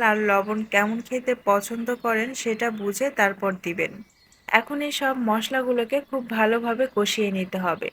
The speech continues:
যখন মশলাগুলো থেকে একটু তেল ছাড়তে শুরু করবে আর পানিটা শুকিয়ে যাওয়ার মতো হবে, তখন এর মধ্যে সেই ভেজে রাখা আলুগুলো দিয়ে দিচ্ছি।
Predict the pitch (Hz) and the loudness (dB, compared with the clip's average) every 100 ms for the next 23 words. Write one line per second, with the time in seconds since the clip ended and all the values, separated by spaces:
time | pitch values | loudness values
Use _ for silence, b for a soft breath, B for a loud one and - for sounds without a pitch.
0 | _ _ _ _ 233 233 240 277 254 226 | _ _ _ _ 2 4 4 0 0 0
1 | 226 262 262 269 262 254 254 240 226 247 | 0 -4 -2 -2 -2 -2 0 0 0 -6
2 | 240 226 226 226 233 220 226 233 - 226 | 0 2 2 0 -2 -2 -2 -4 -2 -2
3 | 226 226 214 214 - 208 214 214 214 226 | 0 0 2 2 4 4 4 4 4 4
4 | 233 254 - 226 220 254 233 233 226 226 | -2 -4 -4 -6 0 0 4 4 4 4
5 | 220 220 220 214 196 240 220 208 226 220 | -2 -2 -2 0 0 0 0 0 0 2
6 | 214 220 226 214 240 - 254 208 208 202 | 2 2 -2 -2 -4 -2 -2 -2 -2 0
7 | 220 208 208 233 190 196 208 208 202 190 | 2 0 0 4 6 6 4 0 -2 -2
8 | 185 175 175 - - | -2 -2 -6 -6 -8